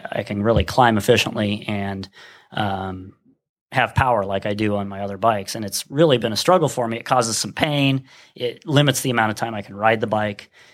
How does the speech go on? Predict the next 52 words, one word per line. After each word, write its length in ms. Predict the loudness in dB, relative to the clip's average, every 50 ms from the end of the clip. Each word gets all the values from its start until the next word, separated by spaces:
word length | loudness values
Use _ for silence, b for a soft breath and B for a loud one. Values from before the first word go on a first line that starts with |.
| b b -6
and 340 | -2 0 2 2 0 -2 -8
it 140 | -12 -8
just 160 | -6 -6 -2 0
makes 180 | 0 0 0
the 80 | 0 0
whole 160 | 0 0 0
experience 480 | -2 -6 -8 -6 -6 -6 -6 -8 -8 -10
less 200 | -10 -10 -10 -12
enjoyable. 400 | -12 -8 -8 -6 -6 -8 -8 -8
So 400 | -2 4 6 6 6 4 2 -4 _ _ b b b b b b
for 100 | _ 2
the 60 | 4 6
last 260 | 6 6 4 2 -2
few 140 | 0 2 4
years, 260 | 4 4 4 2 0
we've 80 | 0 -4
been 100 | -4 -2
trying 200 | 0 0 0 0
to 40 | -2
figure 240 | -4 -4 -2 -2 -2
this 180 | -2 -2 2
out, 340 | 4 4 6 6 4 2 -2 -2
how 160 | 0 0 2
much 180 | 2 0 -2
of 80 | -2 0
that 160 | 2 2 2
is 100 | 2 -2 -2
driven 340 | -4 -4 -4 -4 -4 -6
by 420 | -4 -4 -4 -4 -6 -6 -8 -8 -12 b b b b b 2
my 120 | 4 4
body 280 | 6 6 4 4 2 0
shape 320 | -2 -2 -2 -4 -4 -8
and 60 | -6 -6
how 100 | -6 -6
much 180 | -6 -8 -8
of 60 | -6 -6
that 140 | -4 -4
is 100 | -4 -4
driven 320 | -4 -4 -4 -4 -4 -6 -6
by, 400 | -6 -6 -6 -6 -8 -8 -10 -12 b b b b b b b b -2
um, 560 | 2 4 4 4 4 2 -2 -6 -8 -12 -16 _ _ _ _ _ _ _ _ _ _ _ _
just 360 | -2 -2 0 0 0 -4 -6 -12
the, 80 | -14
the 240 | -14 -12 -6 -4 0
nature 320 | 2 2 2 2 2 -2 -2
of 60 | -2
the 80 | 0
bike 340 | 4 6 6 6 6 4 0
being 180 | -6 -6 -4 -2
sagged 360 | 0 0 -2 -2 -4 -4 -6
that 160 | -6 -8 -6
much. 340 | -10 -12 -12 -10 -10 -12 -12